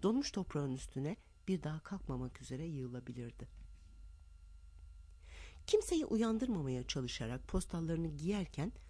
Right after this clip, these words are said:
soba nöbetçisi Manisalı Ahmet nereye der gibi baktı.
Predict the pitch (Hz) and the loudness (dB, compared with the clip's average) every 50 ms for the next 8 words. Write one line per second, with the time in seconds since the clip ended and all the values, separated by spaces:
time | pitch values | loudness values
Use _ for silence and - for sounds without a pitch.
0 | - - - - - 311 254 233 190 156 143 120 131 127 - - - - - - | -12 -10 -6 -2 0 2 2 4 4 2 2 2 0 -2 -2 -2 -4 -4 -2 0
1 | 151 151 165 175 185 - - 143 127 123 - 135 131 139 160 190 - - - - | 0 2 4 2 2 2 0 0 0 0 0 -2 -2 -2 -2 -2 -2 -4 -8 -10
2 | - - - - - 254 320 330 294 233 226 233 - - 196 202 208 175 - - | -10 -12 -12 -2 2 4 4 6 4 4 2 0 0 0 0 0 0 -2 -4 -4
3 | 127 - 175 - - 123 123 - - - - 127 | -4 -4 -4 -2 -2 -4 -4 -4 -6 -8 -8 -8